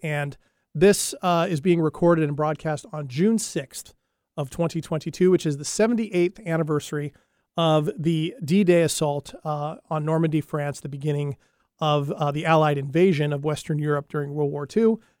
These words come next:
That, uh, is widely recognized as the beginning of the end of Nazi Germany, uh, back in nineteen forty-four. And I've got a guest, uh, today who has a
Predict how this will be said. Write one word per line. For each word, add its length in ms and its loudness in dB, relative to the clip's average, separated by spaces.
That, 260 0
uh, 240 4
is 140 -4
widely 260 4
recognized 540 0
as 140 -4
the 60 -12
beginning 380 4
of 80 2
the 140 -6
end 260 0
of 140 -6
Nazi 320 -6
Germany, 420 -4
uh, 140 -10
back 240 -8
in 80 -8
nineteen 300 -8
forty-four. 640 2
And 240 4
I've 140 0
got 160 4
a 60 2
guest, 560 2
uh, 240 2
today 340 2
who 280 0
has 220 0
a 80 -6